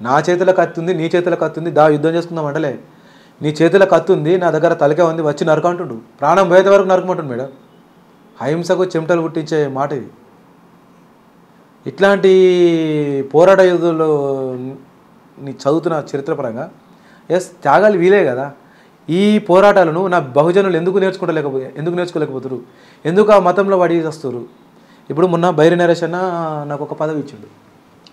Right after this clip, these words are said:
సిద్దిపేట మూఢనమ్మకాల నాస్తికత్వం మీద పోరాటం చేస్తూ బాణాస, భారత నాస్తిక సంఘం నుంచి అన్న బయటకు వచ్చేసాడు. నేను నాస్తిక సంఘంలో చేరలేదు, ఎందుకంటే నాస్తికత్వము అనేది నా అస్తికము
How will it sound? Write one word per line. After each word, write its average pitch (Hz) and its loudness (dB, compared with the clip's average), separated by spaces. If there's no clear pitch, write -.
సిద్దిపేట 131 -10
మూఢనమ్మకాల 147 -6
నాస్తికత్వం 160 -2
మీద 151 -4
పోరాటం 147 0
చేస్తూ 127 -8
బాణాస, 139 0
భారత 139 -2
నాస్తిక 139 -6
సంఘం 139 -10
నుంచి 131 -10
అన్న 151 -8
బయటకు 143 -6
వచ్చేసాడు. - -20
నేను 151 -4
నాస్తిక 147 -2
సంఘంలో 151 -8
చేరలేదు, 131 -8
ఎందుకంటే 139 -8
నాస్తికత్వము 143 -8
అనేది 139 -10
నా 139 -4
అస్తికము 127 -10